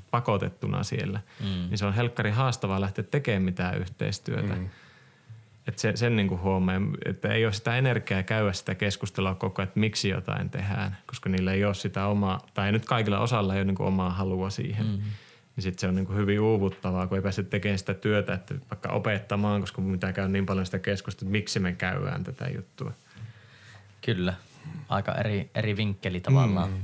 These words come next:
Speaker 1: kyllä.
Speaker 2: opettajana. Mm.
Speaker 3: Monessako eri työpaikassa oot ollut nyt tähän mennessä?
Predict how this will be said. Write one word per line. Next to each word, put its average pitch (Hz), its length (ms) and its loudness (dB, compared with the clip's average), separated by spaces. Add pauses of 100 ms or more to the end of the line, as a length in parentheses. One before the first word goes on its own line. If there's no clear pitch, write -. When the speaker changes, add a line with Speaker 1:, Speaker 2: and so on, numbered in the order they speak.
Speaker 1:
kyllä. 92 300 0 (100)
Speaker 2:
opettajana. 92 600 -4 (1120)
Mm. 98 320 -2 (720)
Speaker 3:
Monessako 117 320 2
eri 101 120 2 (140)
työpaikassa 92 480 0
oot 87 220 -2
ollut 87 220 0
nyt 82 120 -12
tähän 82 240 -6
mennessä? 92 360 -6